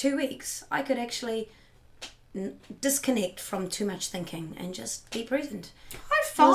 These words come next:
Speaker 2: five!
Speaker 1: It took a lot of prac-, and now it's harder again 'cause I haven't been practicing my meditations
Speaker 2: But
Speaker 1: as
Speaker 2: still,
Speaker 1: much.
Speaker 2: like, you think
Speaker 1: But
Speaker 2: about, <clears throat> you know, like, even now when I do Wim Hof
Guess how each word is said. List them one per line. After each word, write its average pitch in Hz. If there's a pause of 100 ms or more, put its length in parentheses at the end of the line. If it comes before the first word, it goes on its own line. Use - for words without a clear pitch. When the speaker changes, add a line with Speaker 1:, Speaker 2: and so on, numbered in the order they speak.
(380)
Speaker 2:
five! -
Speaker 1:
It 226
took 277
a 294
lot 285
of 269
prac-, 285
and 226
now 240
it's 214
harder 226
again 180
'cause 196
I 190
haven't 214
been 190
practicing 202
my 180
meditations 185
Speaker 2:
But -
Speaker 1:
as -
Speaker 2:
still, 185
Speaker 1:
much. 302
Speaker 2:
like, 226
you 254
think 247
Speaker 1:
But 202
Speaker 2:
about, 196
<clears throat> -
you 226
know, 196
like, 185
even 185
now 175
when 175
I 160
do 156
Wim 170
Hof 156